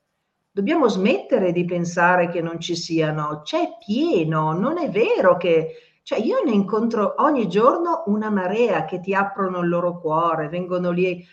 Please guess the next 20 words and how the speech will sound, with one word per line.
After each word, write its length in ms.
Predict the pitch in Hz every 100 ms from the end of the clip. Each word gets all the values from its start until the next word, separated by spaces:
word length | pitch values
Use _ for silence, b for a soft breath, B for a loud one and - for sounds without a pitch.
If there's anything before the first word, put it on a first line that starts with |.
| B
a, 200 | 185 180
a 140 | 175 165
dir-, 200 | 165 196
a, 320 | 180 180 175 175
a 120 | 175
farti 300 | 185 185 180
vedere 340 | 175 180 185
la 100 | 175
loro 260 | 175 180 175
bellezza, 1000 | 165 170 165 160 185 175 _ 165 156 160 B B
eh, 380 | - 175 170 170 208 208 202
che 140 | -
si 160 | 254 294
mettono 380 | 277 277 269 247
in 140 | 233
gioco, 460 | 185 185 208 214 208
in 100 | 185
discussione, 1160 | 180 180 - 185 - - 170 202 220 190 190 185
che, 280 | 214 185 175 B B B B _
wow, 160 | -